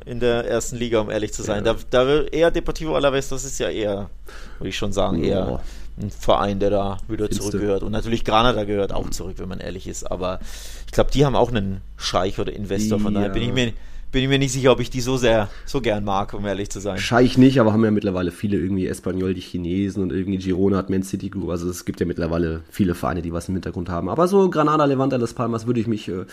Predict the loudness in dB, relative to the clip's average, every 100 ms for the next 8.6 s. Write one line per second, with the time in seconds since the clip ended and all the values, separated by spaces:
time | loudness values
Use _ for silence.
0 | -14 -14 -14 0 4 4 2 0 2 2
1 | 2 0 -2 0 2 4 4 6 4 2
2 | 0 0 0 -4 -4 -6 -4 -4 -6 -6
3 | -6 -2 0 2 4 4 4 0 0 -4
4 | -4 -2 0 0 -2 -14 -8 -4 -2 0
5 | -2 -4 -2 2 2 2 -2 0 -2 -4
6 | -2 0 0 -2 -4 -4 -2 -2 -2 -2
7 | -2 -2 -4 -6 -6 -6 -4 -6 -6 -4
8 | -4 -4 -4 -4 -6